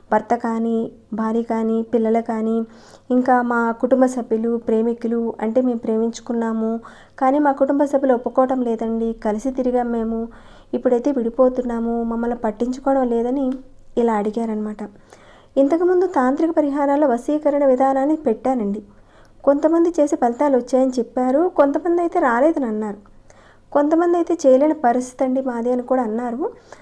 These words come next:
ఏదైనా సరేనండి, సాధన చేసే వారి యొక్క మానసిక స్థితి అనేది చాలా ఇంపార్టెంట్. ఇది వశీకరణ విధానం అండి. దీనివల్ల ఏంటంటే ఇక్కడ, అంటే నేను చెప్పే వీడియోస్లో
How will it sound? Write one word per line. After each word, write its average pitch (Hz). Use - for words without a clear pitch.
ఏదైనా 311
సరేనండి, 226
సాధన 226
చేసే 294
వారి 277
యొక్క 277
మానసిక 254
స్థితి 269
అనేది 269
చాలా 294
ఇంపార్టెంట్. 254
ఇది 247
వశీకరణ 269
విధానం 226
అండి. 214
దీనివల్ల 254
ఏంటంటే 254
ఇక్కడ, 233
అంటే 294
నేను 277
చెప్పే 285
వీడియోస్లో 302